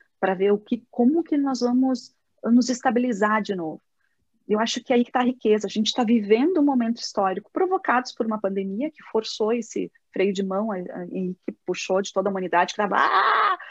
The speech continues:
trabalhar, trabalhar, produzir, produzir, produzir, produzir, dormir pra quê?", né? Se der, a gente dorme um pouco, mas vai demorar uns anos pra gente ver o que, que,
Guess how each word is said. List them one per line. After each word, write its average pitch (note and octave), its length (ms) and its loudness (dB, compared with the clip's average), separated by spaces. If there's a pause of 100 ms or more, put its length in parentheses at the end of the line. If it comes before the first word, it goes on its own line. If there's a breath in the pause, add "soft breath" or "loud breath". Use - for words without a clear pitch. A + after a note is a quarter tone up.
(120 loud breath)
trabalhar, C#4 380 2
trabalhar, C#4+ 320 -4
produzir, C4+ 320 -8
produzir, C4 320 -6
produzir, B3+ 320 -4
produzir, A#3+ 380 -2
dormir A#3+ 320 2
pra - 120 2
quê?", B3 340 2 (300 soft breath)
né? A3+ 340 2
Se A#3 140 -14
der, A#3+ 240 4
a D4 60 4
gente D4 260 -4
dorme B3 240 -4
um B3+ 80 -8
pouco, A#3+ 420 -8 (640)
mas C#4+ 180 -6
vai D4+ 100 -8
demorar D#4 320 -4
uns E4+ 160 -8
anos C#4+ 240 -4
pra B3 100 -10
gente A#3+ 240 -8
ver B3 120 -4
o B3+ 40 -6
que, C4+ 160 -8
que, - 140 -20